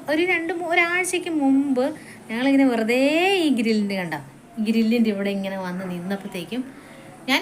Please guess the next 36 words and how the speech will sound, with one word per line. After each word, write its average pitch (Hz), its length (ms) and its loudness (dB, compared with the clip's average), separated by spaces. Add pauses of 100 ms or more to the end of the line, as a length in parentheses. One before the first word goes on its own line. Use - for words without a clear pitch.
എന്നും 415 500 0
നോക്കും 320 320 2 (100)
ഇതിനകത്ത് 240 420 2
എന്തെങ്കിലും 262 460 6
പൂ 233 160 -2
കുത്തുന്നുണ്ടോ, 214 440 2 (100)
പൂ 214 140 0
കുത്തുന്നുണ്ടോ. 202 440 -4
പക്ഷെ 285 160 -2 (100)
പൂ 294 100 -2 (300)
കുത്തുന്നത് 349 380 2 (100)
ഞാൻ, 269 180 6
പൂ 269 100 2 (220)
ഉണ്ടായത് 285 440 4
ഞാൻ 226 200 -2
കണ്ടു. 190 380 -2 (840)
പക്ഷേ 349 260 2 (140)
ഞാൻ 359 140 2 (240)
ഇത് 277 180 6
കണ്ടില്ല. 214 400 4
അപ്പം 302 180 2
ഞങ്ങൾ 302 180 4 (100)
രണ്ടുപേരും 330 400 6
കൂടെ 311 160 4
ഇവിടെ 269 180 2
നിന്നപ്പോൾ 254 300 2
എന്നോട് 240 260 2
പറഞ്ഞു, 226 200 0 (600)
"എടീ, 240 160 0 (160)
അങ്ങോട്ട് 339 300 0
നോക്കിക്കേ, 359 440 -2 (280)
ഒരു 320 160 4 (800)
തക്കാളിക്ക 403 580 2 (120)
ഉണ്ടായി 392 340 2
നിൽക്കുന്നു" 320 400 2
പറഞ്ഞു. 180 220 -2